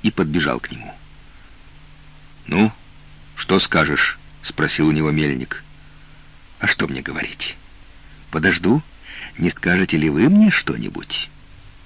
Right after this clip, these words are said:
«То-то!» Не стал уже теперь мельника словами гвоздить, а сгреб в обе руки картуз и, выслушавши, что ему сказал Филипп,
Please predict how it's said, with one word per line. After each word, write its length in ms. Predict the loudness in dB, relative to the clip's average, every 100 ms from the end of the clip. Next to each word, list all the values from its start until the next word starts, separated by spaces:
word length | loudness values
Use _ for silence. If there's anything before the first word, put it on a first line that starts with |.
| -20 -20 -20 -20 -20 -18 -4
«То-то!» 840 | 2 6 6 4 4 4 4 -2 -8 -20 -20 -20 -20 -20 -20 -20 -20 -20 -20 -20 -20 -12 4
Не 180 | 6 6
стал 420 | 4 4 6 8
уже 160 | 6
теперь 320 | 4 4 6 6
мельника 600 | 6 8 8 6 4 0
словами 560 | 0 0 2 4 2
гвоздить, 880 | 0 0 0 -2 -2 0 0 -4 -10 -10 -4
а 220 | 0 0
сгреб 520 | -2 -2 4 6 6
в 180 | 4 4
обе 200 | 4 6
руки 260 | 4 2 -2
картуз 800 | -2 -4 0 4 4 2 -4 -12 -20 -20 -20 -18 -4
и, 140 | 0
выслушавши, 920 | 2 2 0 -4 -2 -4 -2 0 -2 -6 -10
что 240 | -8 0 0
ему 180 | 0
сказал 380 | -2 -4 -4 -4
Филипп, 540 | -6 -8 -2 0 0